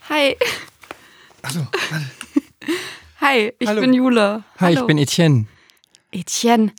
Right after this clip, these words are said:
Speaker 1: von
Speaker 2: Wie,
Speaker 1: den
Speaker 2: Jule Wasabi?
Speaker 1: Ja.
Speaker 2: Krass.
Speaker 1: Ah, du bist von den Rocket Beans?
Speaker 2: Ja.
Speaker 1: Ja.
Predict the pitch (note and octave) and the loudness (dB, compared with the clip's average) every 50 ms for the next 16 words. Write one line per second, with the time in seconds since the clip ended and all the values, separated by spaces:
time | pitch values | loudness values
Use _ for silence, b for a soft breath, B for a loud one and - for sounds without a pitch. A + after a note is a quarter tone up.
0 | _ _ - - C#4+ C#4 C4+ C4+ C4 B3+ - - C#3 C#3+ D3+ B2 D3 E3+ F#3+ E3+ | _ _ -4 0 2 4 4 4 4 2 0 -2 -2 0 2 4 4 4 4 4
1 | C#3+ A#2+ G2+ G#2+ - - G3 A#3+ C#4 C4+ A#3+ A#3+ A#3+ A#3+ A#3+ A#3 A3+ G#3+ G#3 G3 | 4 2 2 0 -2 -4 -4 -4 -4 -2 0 0 2 2 2 2 2 2 0 0
2 | - E3+ G3+ G3+ A3 A3 G#3 G3 F3+ D3+ A3+ C4 C4+ C4+ C4 G#3 A#3 A#3 C4 B3 | 0 0 2 2 2 2 0 -2 -2 -2 0 2 2 2 2 0 -2 -2 -2 -2
3 | - - - - - - B3 A#3 G#3 F#3+ E3 F#3 A3 - D4 C4+ - D#4 D#4 D#4+ | -2 -6 -10 -8 -4 -2 0 0 0 -2 -2 -4 -4 -6 -8 -10 -6 -2 0 2
4 | F3 A3 B3+ C4 C4+ C4 B3 G#3 E3 C#3+ C4+ C4+ C4+ C4+ C4+ C4 B3 A3+ G#3+ | 4 4 4 4 4 4 4 4 2 2 2 4 4 4 4 4 2 0 -4